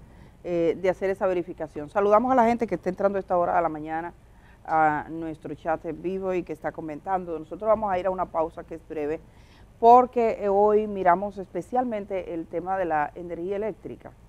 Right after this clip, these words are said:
que tiene varios, varias situaciones. Por un lado, el incremento salarial, es la Superintendencia de Electricidad, que anoche mim-, mismo emitían una comunicación diciendo que dejaban sin efecto en lo que corresponde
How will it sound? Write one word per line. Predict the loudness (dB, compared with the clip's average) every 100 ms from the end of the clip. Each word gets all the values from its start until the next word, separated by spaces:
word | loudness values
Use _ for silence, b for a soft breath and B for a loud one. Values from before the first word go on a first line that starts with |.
| b b b -10
que | -6
tiene | -2 -2 -4
varios, | -4 0 0 -2 -4 -6 -14 -8
varias | -4 -4 -6
situaciones. | -12 -14 -14 -14 -16
Por | -12 -10
un | 0
lado, | 4 4 2 -6 b b b
el | -6 -4
incremento | -2 -4 -6 -8 -8
salarial, | -2 0 2 0 -2
es | -6
la | -10 -8 -8
Superintendencia | -10 -12 -12 -10 -10 -10 -8
de | -8
Electricidad, | -8 -8 -10 -12 -6 -2 -2
que | -4
anoche | -10 -10 -12
mim-, | -12 -12 -12 -16 -16
mismo | -14 -12 -10 -12 -14 b b b -10
emitían | -6 -6 -2 0 2 0
una | -4 -4 -4 -4
comunicación | -6 -12 -8 -8 -4 0 2 0
diciendo | -4 -10 -10
que | -10
dejaban | -6 -4 -6
sin | -10
efecto | -14 -10 -10 -10 -14 -12
en | -12
lo | -12
que | -12
corresponde | -12 -12 -10 -4 -4 -4 -12